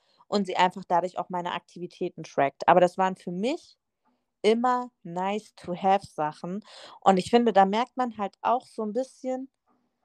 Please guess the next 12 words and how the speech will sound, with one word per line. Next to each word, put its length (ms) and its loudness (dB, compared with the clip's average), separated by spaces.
vielleicht 360 -2
so 100 -2
einen 300 -4
Unterschied 560 -6
im 160 -6
Reifeprozess 1040 0
oder 340 -2
halt 160 -4
auch 100 -2
so 140 -14
einen 80 -16
Unterschied, 560 -6